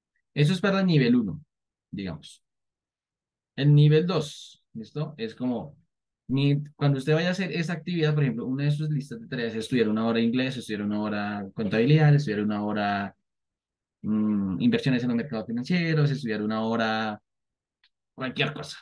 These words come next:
música, whatever, ¿sí? Entonces, lo hace en la lista, ¿cierto? Luego, coloca el reloj Pomodoro y empieza a estudiar. Tin, tin, tin.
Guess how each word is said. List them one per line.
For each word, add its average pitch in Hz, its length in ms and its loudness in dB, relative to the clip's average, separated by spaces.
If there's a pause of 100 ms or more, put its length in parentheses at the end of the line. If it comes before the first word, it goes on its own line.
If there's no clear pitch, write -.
(380)
música, 147 720 -2
whatever, 110 500 -8
¿sí? - 300 0 (1120)
Entonces, 107 580 -2 (720)
lo 113 180 2
hace 151 320 6
en 180 80 0
la 156 80 2
lista, 95 420 -6 (140)
¿cierto? 127 480 -8 (520)
Luego, - 380 -2 (1080)
coloca 110 380 0
el 104 60 -4
reloj 107 320 -2
Pomodoro 139 680 2 (100)
y 98 120 -4
empieza 90 380 -6
a - 20 -8
estudiar. 147 460 -6 (1600)
Tin, 90 160 -8
tin, 104 180 -8
tin. 78 320 -10